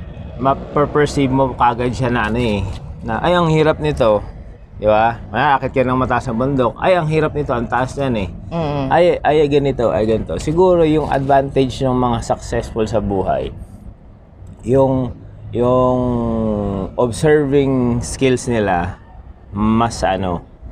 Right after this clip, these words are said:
Speaker 1: mas parang enhance. Parang
Speaker 2: Oo.
Speaker 1: mas in-enhance nila yun kaysa dun sa perceive na,
Speaker 2: Nakikita
Speaker 1: na
Speaker 2: lang.
Speaker 1: nakikita lang
Speaker 2: Oo.
Speaker 1: nila na parang, "Ah, mahirap to."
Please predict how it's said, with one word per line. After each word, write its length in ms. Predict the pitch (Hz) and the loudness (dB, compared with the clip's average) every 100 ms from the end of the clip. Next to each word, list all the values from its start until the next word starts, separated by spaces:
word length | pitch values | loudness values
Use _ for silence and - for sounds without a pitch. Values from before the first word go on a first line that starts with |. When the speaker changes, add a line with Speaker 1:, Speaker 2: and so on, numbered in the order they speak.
| - - | -14 -14
Speaker 1:
mas 280 | 95 104 107 | -6 -4 -4
parang 440 | - 107 104 104 107 | -2 0 0 -2 -4
enhance. 840 | 98 95 90 98 90 85 - - | -4 -4 -4 -2 -2 -4 -6 -6
Parang 320 | 101 104 110 | -2 0 2
Speaker 2:
Oo. 60 | 110 | 0
Speaker 1:
mas 140 | 123 - | 0 0
in-enhance 720 | 117 120 117 110 110 113 - | 0 0 0 -2 -2 -2 -2
nila 200 | 107 107 | 0 0
yun 180 | 95 90 | 0 -4
kaysa 640 | 90 127 120 - 104 98 92 - - - | -2 0 0 0 0 0 -4 -12 -14 -2
dun 180 | 127 | 0
sa 140 | 131 135 | 0 -2
perceive 680 | - 120 117 - 120 113 101 | 0 0 0 0 0 0 0
na, 500 | 107 104 101 101 95 | 0 2 2 0 0
Speaker 2:
Nakikita 460 | 98 170 185 147 180 | -2 -2 -4 -4 0
Speaker 1:
na 60 | |
Speaker 2:
lang. 100 | 175 160 | 2 2
Speaker 1:
nakikita 400 | 117 143 117 113 110 | 2 0 -2 2 4
lang 200 | 107 107 | 4 2
Speaker 2:
Oo. 100 | - | 2
Speaker 1:
nila 140 | 107 104 | 2 2
na 120 | 107 | 2
parang, 260 | 104 101 104 | 2 2 2
"Ah, 220 | 113 127 | 2 2
mahirap 500 | 131 123 117 113 107 | 2 2 2 2 0
to." 240 | 98 87 | -2 -4